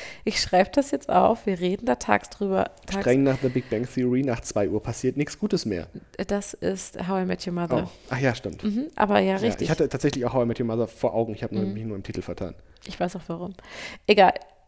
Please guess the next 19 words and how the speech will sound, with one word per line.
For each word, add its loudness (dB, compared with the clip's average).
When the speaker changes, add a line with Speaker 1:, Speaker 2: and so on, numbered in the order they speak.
Speaker 1:
Ja, 4
genau. 4
Also 8
es, 0
es 0
ist 0
schwierig -2
gewesen 2
und -4
wir 2
sind 2
natürlich -4
auch -6
noch 0
nicht -4
durch 0
mit -4
der 0
Nummer. -2